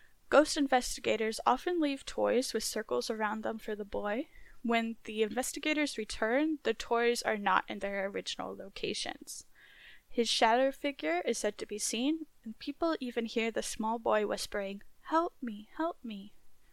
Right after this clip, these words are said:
which is just so tragic. Oh my God. God bless him.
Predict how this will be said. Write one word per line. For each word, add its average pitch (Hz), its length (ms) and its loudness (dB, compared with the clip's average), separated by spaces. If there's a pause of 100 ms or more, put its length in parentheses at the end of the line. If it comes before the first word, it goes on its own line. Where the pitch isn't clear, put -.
(160)
which - 180 -12
is - 100 -8
just - 500 -10
so 247 300 -2
tragic. - 640 -4
Oh 220 140 -4
my 196 180 -10
God. 190 240 -10 (1160)
God 240 240 -2
bless - 260 -6
him. 208 300 -10